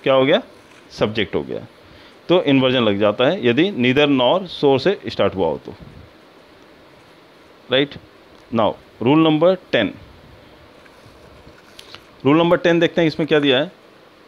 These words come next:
"In a direct speech, when reporting verb is used after the reported speech", यदि डायरेक्ट स्पीच, आपने सुना होगा डायरेक्ट स्पीच, इनडायरेक्ट स्पीच,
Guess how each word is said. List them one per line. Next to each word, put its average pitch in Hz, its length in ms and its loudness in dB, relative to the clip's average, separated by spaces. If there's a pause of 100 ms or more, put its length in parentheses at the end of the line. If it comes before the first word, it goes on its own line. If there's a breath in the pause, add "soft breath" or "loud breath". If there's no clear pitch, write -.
(220)
"In 156 80 2
a 185 100 2
direct 156 360 2 (120)
speech, - 320 -2 (260)
when 139 140 2
reporting 139 520 0
verb 165 220 2
is 151 260 2
used 147 240 0
after 156 340 0
the 147 100 2
reported 117 400 -2
speech", - 280 -6 (760 loud breath)
यदि 147 180 2
डायरेक्ट 139 340 2
स्पीच, 110 320 -2
आपने 127 180 -2
सुना 151 160 -2
होगा 170 120 2
डायरेक्ट 123 300 0
स्पीच, 139 340 -4
इनडायरेक्ट 127 400 -2
स्पीच, - 380 -4